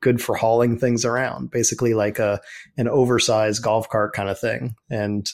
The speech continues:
and I think that as more people realize that, that these are gonna become more important vehicles in the larger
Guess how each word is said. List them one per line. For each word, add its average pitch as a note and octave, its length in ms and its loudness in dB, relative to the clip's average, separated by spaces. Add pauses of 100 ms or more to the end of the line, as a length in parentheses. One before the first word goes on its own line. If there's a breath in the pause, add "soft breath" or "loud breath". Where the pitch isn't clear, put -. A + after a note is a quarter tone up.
(140)
and A2+ 100 -2
I A#2 60 0
think C3 240 2
that B2+ 180 4 (220)
as A2+ 160 -2
more B2+ 200 2
people B2 260 2
realize A2 480 2
that, G#2 260 0 (580 loud breath)
that G#2+ 100 -2
these B2 180 4
are C3 60 4
gonna A#2 160 2
become A2 340 0
more A2 200 0
important A2 560 -2 (100)
vehicles A#2 600 2
in C3+ 120 -4
the G2+ 100 0
larger G#2 460 0